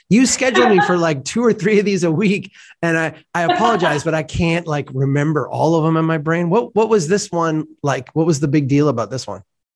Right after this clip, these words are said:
Speaker 2: So this one kinda gets into the relationship between regenerative practices. I think that generally this podcast talks about,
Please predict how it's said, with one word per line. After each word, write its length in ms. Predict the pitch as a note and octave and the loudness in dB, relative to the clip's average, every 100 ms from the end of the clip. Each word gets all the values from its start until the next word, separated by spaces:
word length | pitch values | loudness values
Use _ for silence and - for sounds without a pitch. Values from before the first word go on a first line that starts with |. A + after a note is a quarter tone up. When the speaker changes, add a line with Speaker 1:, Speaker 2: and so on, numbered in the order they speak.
| _ - | _ -14
Speaker 2:
So 500 | G#3+ C#4 B3+ A#3+ A3+ | -4 0 2 2 2
this 200 | C#4 D4 - | 0 0 2
one 200 | D#4+ D4+ | 2 2
kinda 260 | - B3+ A#3 | 0 0 0
gets 240 | A3 A3 - | 0 -2 -4
into 580 | A3 A3 A3 - A3 G#3+ | 0 0 -2 -2 0 0
the 140 | G3+ | 0
relationship 760 | G3 G3 G3 G3+ G#3+ G#3+ G#3 G3+ | -2 -2 -2 -2 -4 -4 -4 -6
between 320 | G3 G3 G3 | -6 -2 -2
regenerative 680 | F#3+ F#3 F#3 F#3+ F#3 F#3+ - | -2 -2 -2 0 -2 -4 -4
practices. 640 | F#3 F#3 - F#3 F#3+ F3+ | -6 -4 -6 -4 -2 0
I 80 | F3+ | 0
think 240 | G#3 G#3 | 0 0
that 180 | G3+ - | 0 0
generally 480 | - G#3 G#3+ G3+ F#3+ | 0 2 2 2 2
this 220 | F#3 F#3 | 0 -2
podcast 600 | - F3 F3 - E3+ F#3 | -6 -8 -8 -8 -6 -6
talks 280 | - - - | -8 -8 -8
about, 380 | - F3 D#3+ D#3+ | -6 -2 -2 -2